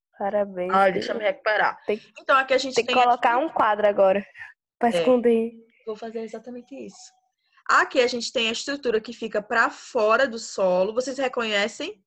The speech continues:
Speaker 2: que estrutura é essa? Óbvio, a estrutura de um cogumelo. E aqui a gente tem a
Speaker 1: É.
Speaker 2: estrutura que fica pra baixo do solo, né? Que antigamente a galera achava que era raiz, né? Quando achavam que ele era
Speaker 1: Não,
Speaker 2: planta.
Speaker 1: galerinha.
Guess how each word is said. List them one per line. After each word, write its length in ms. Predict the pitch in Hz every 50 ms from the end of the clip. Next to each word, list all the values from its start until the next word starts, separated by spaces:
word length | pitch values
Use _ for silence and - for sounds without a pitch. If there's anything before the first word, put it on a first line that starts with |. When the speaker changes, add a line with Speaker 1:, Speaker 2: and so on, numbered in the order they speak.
| _ _
Speaker 2:
que 120 | - 208
estrutura 460 | 202 - - 208 202 202 220 208 208
é 160 | 202 185 175 175
essa? 320 | 190 185 - 151 - - -
Óbvio, 300 | 226 214 190 190 196 170
a 40 | 175
estrutura 380 | - - 240 - - 247 240
de 80 | 214 233
um 60 | 226
cogumelo. 640 | 226 - 220 214 220 247 277 277 214 - - - - _ _ _ _ _ _ _ _ -
E 140 | 240 277 302
aqui 360 | 339 381 403 392 - 262 240
a 100 | 233 240
gente 320 | 240 247 240 240 - 269
tem 240 | 269 - 240 214 214
a 40 | 220
Speaker 1:
É. 20 |
Speaker 2:
estrutura 500 | 220 214 208 - - - - 240 220 220
que 140 | 226 - 254
fica 420 | - - 220 226 220 254 254 311 - - - _ _ _ _ _ _
pra 220 | - 254 - 254 262
baixo 680 | 226 202 190 208 226 233 247 277 285 - - 269 226
do 100 | 190 185
solo, 640 | 190 - - - - 220 196 202 202 202 185 175 180
né? 180 | 175 180 190
Que 120 | 202 - 214
antigamente 500 | 214 - 202 190 208 208 208 220 214 240
a 40 | 208
galera 360 | 214 214 208 208 208 208 220
achava 640 | 214 - - - - - 208 214 240 - 269 254 240
que 140 | - -
era 140 | 226 214 226 233
raiz, 920 | 226 254 254 269 285 285 269 262 262 262 254 - - - - - - - - _ _ _ _ _ _ _ _ _ _ _ _
né? 100 | - - - _ _ _ _ _ -
Quando 160 | 202 208 214
achavam 480 | 214 220 - - 233 196 202 214 214
que 100 | 208 220
ele 120 | 208 202 202
era 180 | 196 196 202
Speaker 1:
Não, 100 | 202 -
Speaker 2:
planta. 440 | - 202 196 196 185 180 - 226 220 208
Speaker 1:
galerinha. 480 | 196 196 190 185 190 - - - -